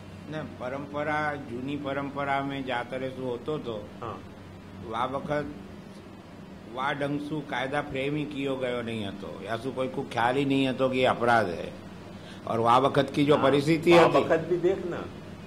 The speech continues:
Speaker 2: કે સૂત જી કો માર દિયો દાઉજી ને, તો સબ ઋષિ ને દાઉજી કો કહી કે તુમકો પ્રાયશ્ચિત કરना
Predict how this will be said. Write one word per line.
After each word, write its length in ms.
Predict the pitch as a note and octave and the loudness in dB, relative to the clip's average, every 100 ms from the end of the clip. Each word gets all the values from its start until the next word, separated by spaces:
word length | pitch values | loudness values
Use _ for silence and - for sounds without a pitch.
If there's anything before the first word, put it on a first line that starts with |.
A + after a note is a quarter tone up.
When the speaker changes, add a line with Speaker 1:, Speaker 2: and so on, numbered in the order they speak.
| - | -12
Speaker 2:
કે 60 | - | -12
સૂત 480 | - A#2 B2 D3 C3+ | -8 -8 -8 -6 -4
જી 80 | |
કો 180 | D#3+ F#3 | -2 -2
માર 340 | A#2 A2 D3 F3 | 0 2 2 2
દિયો 460 | E3 C3 G#2 A#2 - - - - - - - - - - | 0 2 4 2 -2 -14 -16 -18 -18 -18 -16 -16 -12 -4
દાઉજી 380 | G#2 A2 A#2+ B2 | 0 0 -4 -8
ને, 180 | G2 G2 - - - - - - - - - - - - - - - - | -8 -10 -12 -16 -16 -16 -18 -18 -16 -16 -16 -18 -14 -10 -10 -10 -18 -12
તો 60 | G#2 | -6
સબ 360 | - D#3+ C#3 | 0 0 0
ઋષિ 200 | A#2 - | -4 -4
ને 220 | F3 G#3 F3+ | -2 0 6
દાઉજી 340 | D#3 D#3 E3 | 6 6 2
કો 100 | E3+ | -4
કહી 200 | E3 E3+ | -2 -2
કે 100 | D#3+ | -2
તુમકો 280 | - - - | -8 -10 -8
પ્રાયશ્ચિત 600 | A#2+ A2 G#2 - - - | -2 -2 -2 -8 -10 -6
કરना 220 | E3 | -6